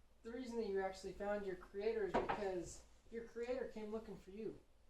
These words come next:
He, uh, he came and after you went down and killed his brother and framed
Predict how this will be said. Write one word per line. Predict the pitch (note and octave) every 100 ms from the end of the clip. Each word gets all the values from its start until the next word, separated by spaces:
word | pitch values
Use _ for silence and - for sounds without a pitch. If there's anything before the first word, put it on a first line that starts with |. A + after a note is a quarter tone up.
| -
He, | C4 D4
uh, | C4 G#3+ - - - - -
he | D4 D4
came | C#4+ C#4 B3+
and | G#3 F3 - - - - - -
after | C4 C#4+ C#4
you | A3+ C4 C#4 B3+
went | C4 A3+
down | A#3 B3+
and | G#3 - -
killed | C4+ D4 C4
his | A#3
brother | F3 F#3+ A#3 C4+
and | A3+ F3+ D3+ - - -
framed | A3+ B3+ B3+